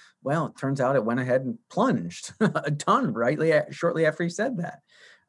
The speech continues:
Um, you know, and there's a lot of reasons for this recency bias. People that end up focusing too much on their area tend not to look broadly at areas that could be coming from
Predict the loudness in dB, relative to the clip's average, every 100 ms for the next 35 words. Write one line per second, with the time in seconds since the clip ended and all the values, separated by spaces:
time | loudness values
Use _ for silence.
0 | -8 -6 -4 -6 -8 -10 -4 -2 2 2
1 | 4 4 4 0 -4 -6 -8 -8 -8 -8
2 | -8 -6 -6 -6 -6 -6 -4 -4 -8 -8
3 | -10 -6 -6 -6 -6 -6 -6 -4 -6 -6
4 | -10 -6 -4 -4 -4 -6 -4 -4 -4 -6
5 | -6 -6 -8 -10 -8 -8 -8 -10 -12 -12
6 | -6 -4 -2 -4 -6 -6 -6 -8 -6 -6
7 | -10 -12 -14 -12 -12 -14 -20 -20 _ -6
8 | -2 0 -2 -6 -8 -8